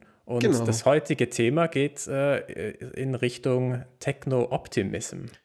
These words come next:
Speaker 2: Ja, also, ja, du hast es gerade schon richtig gesagt. Was wir hier machen, ist, wenn ihr mit uns gemeinsam besser früh als nie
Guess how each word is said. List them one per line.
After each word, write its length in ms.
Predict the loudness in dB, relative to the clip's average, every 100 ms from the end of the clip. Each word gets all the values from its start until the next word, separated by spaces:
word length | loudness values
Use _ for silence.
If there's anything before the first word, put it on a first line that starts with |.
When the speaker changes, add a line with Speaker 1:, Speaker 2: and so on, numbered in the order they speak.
| _ _ _
Speaker 2:
Ja, 300 | 2 4 4
also, 380 | 2 2 2 0 -12 _ -14 -14 -16 -20 -12
ja, 280 | -4 -2
du 180 | -2 -2
hast 100 | -2
es 80 | 0
gerade 160 | 0 2
schon 120 | 2
richtig 260 | 0 -2
gesagt. 460 | -2 2 2 0 -4
Was 180 | -4 2
wir 160 | 2
hier 160 | 4 2
machen, 320 | 2 2 0
ist, 240 | 0 -2 0
wenn 180 | 2
ihr 200 | 2 2
mit 160 | 0 0
uns 260 | -2 -2 0
gemeinsam 500 | 2 2 2 2 0
besser 260 | -2 -4
früh 300 | -6 -4 -4 -2
als 260 | -6 -4
nie 440 | 0 2 2 2